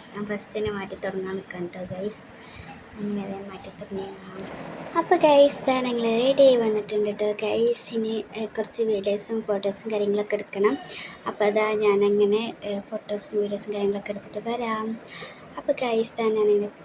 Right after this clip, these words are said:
വീഡിയോസൊക്കെ എടുത്തിട്ടുണ്ട്. ഇപ്പോൾ ദാ ഞാൻ ഓട്ടോറിക്ഷയിലാണ്. താത്താൻ്റെ വീട്ടിലേക്ക് ഇങ്ങനെ പോവാൻ പോവാണ് ട്ടോ. പോയിക്കോട് ഇങ്ങനെ ഇരിക്കണം ട്ടോ ഗൈസ്. അപ്പോൾ ഞങ്ങൾ ഓട്ടോറിക്ഷയിലാണ് ട്ടോ പോണത്.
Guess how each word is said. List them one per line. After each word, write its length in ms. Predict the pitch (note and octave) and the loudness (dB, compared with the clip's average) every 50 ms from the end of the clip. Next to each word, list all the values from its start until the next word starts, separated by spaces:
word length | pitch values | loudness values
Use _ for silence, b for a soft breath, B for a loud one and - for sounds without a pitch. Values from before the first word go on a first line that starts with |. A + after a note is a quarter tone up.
| - - - - | -20 -20 -12 -2
വീഡിയോസൊക്കെ 580 | - G#3 G#3 G#3 G#3 G#3 G#3+ - A#3 A3+ - - | 0 2 2 2 2 0 -2 -2 -4 -4 -2 -4
എടുത്തിട്ടുണ്ട്. 580 | G#3 G3 - - - - - G#3+ G#3 G3 G3 A3 | -4 -4 -6 -10 -10 -4 0 2 4 4 4 2
ഇപ്പോൾ 260 | G#3+ G#3 - - G#3+ | 0 -2 -2 -4 -2
ദാ 140 | G#3 G#3+ A3 | 0 2 2
ഞാൻ 200 | G#3+ G#3+ G#3 G#3 G#3 | 2 4 4 4 4
ഓട്ടോറിക്ഷയിലാണ്. 840 | G3+ G3+ G3 - - G#3 G3+ - - G#3 G#3 G#3 G3 F#3 F#3 G3+ A3 A3+ | 4 2 0 -4 -6 -8 -6 -4 -2 -2 -2 0 0 0 0 0 0 0
താത്താൻ്റെ 560 | - A3+ G#3 G3+ G3 - G#3 G3+ G3+ G#3 G#3 | 0 0 0 0 0 0 0 2 4 6 6
വീട്ടിലേക്ക് 520 | G#3 G3+ G3 F#3+ - G3+ G3+ G3 G3 - - | 6 4 2 0 0 0 0 0 0 2 4
ഇങ്ങനെ 240 | G#3 G#3 G3+ G3+ G3 | 6 6 6 4 2
പോവാൻ 440 | - G3+ G3 F#3+ F#3+ F#3+ F#3+ F#3 G3 B3 D4+ - - B B B B B B B - - | 0 0 0 2 2 2 2 2 2 2 0 -2 -6 B B B B B B B -10 0
പോവാണ് 400 | - A#3 A3 G#3+ G#3+ G3 F#3+ F#3+ | 2 4 6 6 6 4 4 2
ട്ടോ. 120 | - G3+ | 2 0
പോയിക്കോട് 480 | G3 - G#3+ G#3+ A3 - A3+ A3 G#3+ A3 | 0 0 0 0 0 2 2 2 2 4
ഇങ്ങനെ 220 | A3 A3 A3 G#3+ | 4 4 4 4
ഇരിക്കണം 320 | G#3+ G#3 - - G3 F#3+ F#3+ | 2 0 0 2 2 2 4
ട്ടോ 140 | F#3+ G3 G3+ | 4 2 0
ഗൈസ്. 380 | G3 G3+ G3+ A3 B3 - - - - B B B B B B B | 0 2 2 0 0 0 -4 -10 -12 B B B B B B B
അപ്പോൾ 200 | B - A3 G#3+ | B -4 0 2
ഞങ്ങൾ 200 | G#3+ G#3+ G#3 G#3 | 4 4 4 4
ഓട്ടോറിക്ഷയിലാണ് 720 | G#3 G#3 G#3 - - A3 A3 - B3 A#3+ A3+ A3+ G3+ G3 | 4 0 0 0 0 0 0 2 2 2 4 4 4 4
ട്ടോ 120 | F#3+ G3 G3 | 4 2 -2
പോണത്. 460 | - - G3+ G3 G3 F#3+ F#3+ - G#3 | 0 4 6 6 6 6 4 2 0